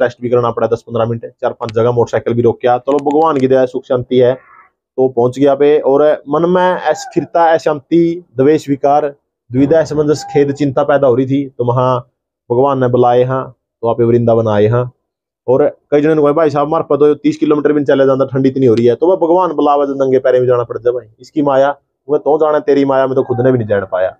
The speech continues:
तो जो मालिक बुलावा, तो भाई दूसरे देशों में भी जाना पड़ जाए,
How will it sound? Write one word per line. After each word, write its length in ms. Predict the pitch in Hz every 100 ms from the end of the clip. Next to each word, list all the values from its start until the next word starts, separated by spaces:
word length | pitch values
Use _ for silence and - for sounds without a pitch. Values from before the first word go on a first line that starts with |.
| _ _ _ _ _
तो 80 | 143
जो 80 | 165
मालिक 320 | 170 170 180
बुलावा, 340 | 170 170 170 165
तो 120 | 165
भाई 120 | 160
दूसरे 240 | 147 151
देशों 260 | 147 143 143
में 80 | 143
भी 60 |
जाना 160 | 139 131
पड़ 160 | 127 110
जाए, 280 | 117 113